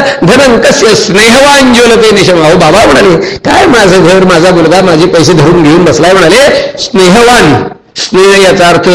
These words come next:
प्रेम, आसक्ती असाही अर्थ आहे आणि स्नेह याचा अर्थ ते हं? स्नेहवान ज्वलते. दिव्यामध्ये जोपर्यंत तेल आहे, तोपर्यंत तो दिवा जसा जळतच राहतो,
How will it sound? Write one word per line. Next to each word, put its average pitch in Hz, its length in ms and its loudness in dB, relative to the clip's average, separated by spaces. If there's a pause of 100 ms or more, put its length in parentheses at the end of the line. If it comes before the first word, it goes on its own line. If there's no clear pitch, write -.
(600)
प्रेम, 160 400 0
आसक्ती 151 480 -2
असाही 165 300 0
अर्थ 143 220 0
आहे 120 220 2 (340)
आणि 160 200 0
स्नेह 196 300 0
याचा 185 260 0
अर्थ 170 180 0
ते 160 560 -2 (560)
हं? 180 240 -2 (260)
स्नेहवान 185 600 0
ज्वलते. 175 680 0
दिव्यामध्ये 226 720 0
जोपर्यंत 220 720 2 (680)
तेल 208 240 2
आहे, 175 320 0
तोपर्यंत 196 580 2
तो 180 460 0
दिवा 170 280 2
जसा 156 320 0
जळतच 220 760 0
राहतो, 233 720 0